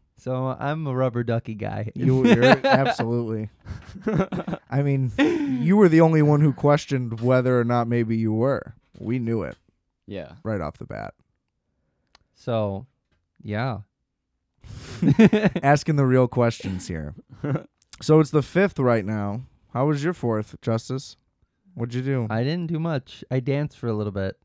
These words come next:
Speaker 1: That was nice.
Speaker 3: Where?
Speaker 1: Um, I think it was technically Avondale. It was not far from here, but, um,
Speaker 3: Oh, you went out?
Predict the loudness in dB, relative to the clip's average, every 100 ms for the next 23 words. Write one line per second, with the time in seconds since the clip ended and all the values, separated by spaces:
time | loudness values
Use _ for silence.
0 | _ -20 _ -8 -6 -6 -6 -8 -8 -10
1 | _ _ _ -12 -8 -8 -10 -16 _ _
2 | _ _ _ -6 -2 -2 -2 -2 -4 -4
3 | -4 -8 _ _ _ _ _ _ _ -6
4 | -6 -6 -8 -6 -8 -8 -8 -6 -4 -4
5 | -4 -4 -4 -6 _ _ _ _ _ -4
6 | -2 -2 -2 -4 -4 -6 -6 -6 -10 _
7 | _ _ _ -4 0 0 -2 -4 _ _
8 | _ -8 -4 -4 -4 -2 0 2 0 -4
9 | -4 -8 -10